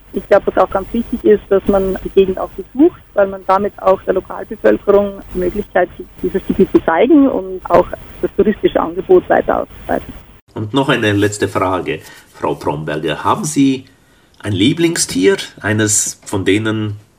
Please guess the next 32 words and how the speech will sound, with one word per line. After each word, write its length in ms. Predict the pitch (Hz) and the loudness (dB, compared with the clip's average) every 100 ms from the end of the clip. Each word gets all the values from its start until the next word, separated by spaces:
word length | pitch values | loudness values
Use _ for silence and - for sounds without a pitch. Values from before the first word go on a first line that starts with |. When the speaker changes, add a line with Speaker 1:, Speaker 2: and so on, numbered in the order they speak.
| - | -6
Speaker 2:
die 60 | 127 | -4
Sie 140 | 107 | 0
beschützen? 600 | 101 - 143 - 202 240 _ _ _ _ - | 0 2 0 -2 -6 -10 _ _ _ _ 0
Speaker 1:
<laughs> 60 | 233 233 208 233 - 370 262 - | 2 2 2 -2 -6 -10 -8 0
Ich 200 | 202 - | 0 2
glaube, 500 | 233 247 220 190 185 | 2 2 4 4 4
der 100 | 185 | 2
Luchs 280 | 208 247 - | 2 -2 0
ist 180 | 202 - | -4 0
bei 100 | 185 | 2
mir 180 | 180 165 | 4 4
ganz 240 | 160 170 - | 2 0 2
oben 260 | 170 185 | 2 2
auf 120 | - - | -4 -2
der 100 | - | -2
Liste. 340 | - - - - - | -2 -4 -6 -6 -4
<laughs> 680 | - 202 - _ _ _ _ | -2 -2 -6 _ _ _ _
Speaker 2:
Vielen 360 | - 151 104 78 | -2 0 2 -2
Dank, 240 | 71 71 | -4 -6
Frau 140 | - - | -10 -10
Bromberger. 640 | - 76 76 - - - _ _ _ _ | -12 -12 -14 -16 -16 -20 _ _ _ _
Hoffentlich 380 | 127 151 127 113 | -2 0 0 0
werden 220 | 110 104 | 0 0
wir 80 | 98 | 0
in 160 | 92 87 | -2 -4
ein 200 | 85 - | -6 -4
paar 200 | 104 104 | -2 0
Jahren 500 | 85 92 110 98 92 | -2 -2 -2 -4 -4
den 280 | 90 87 85 - | -6 -6 -10 -8
gewünschten 460 | 101 107 104 - | -4 -2 -2 -4
Nationalpark 840 | 95 - 110 78 80 - 71 - | -6 -4 -4 -4 -6 -6 -8 -8
haben. 300 | - - - | -8 -10 -16